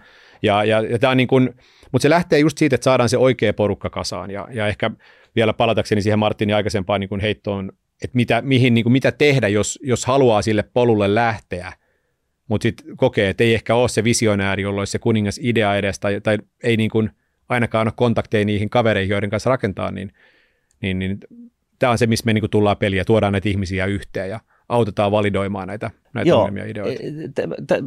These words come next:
Speaker 2: mä haluaisin tarttua tähän vielä. Elikkä Antler on lä-, niin kuin ensisijaisesti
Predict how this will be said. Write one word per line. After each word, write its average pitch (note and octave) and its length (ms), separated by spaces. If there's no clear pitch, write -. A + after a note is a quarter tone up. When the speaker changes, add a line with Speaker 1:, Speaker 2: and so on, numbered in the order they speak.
Speaker 2:
mä - 60
haluaisin D#3 260
tarttua D#3 340
tähän A#2+ 280
vielä. G#2+ 240
Elikkä G#2 240
Antler E3+ 440
on C3+ 140
lä-, - 140
niin C3 140
kuin C3 200
ensisijaisesti A#2+ 1080